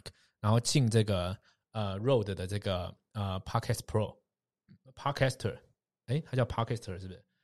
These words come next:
它叫做，呃，Rodecaster，sorry，Rodeca-, Rodecaster Pro，啊，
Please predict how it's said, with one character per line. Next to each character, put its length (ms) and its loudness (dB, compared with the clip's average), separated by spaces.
它 80 -4
叫 200 4
做， 720 6
呃， 120 4
Rodecaster，sorry，Rodeca-, 2000 6
Rodecaster 720 8
Pro， 380 2
啊， 160 -2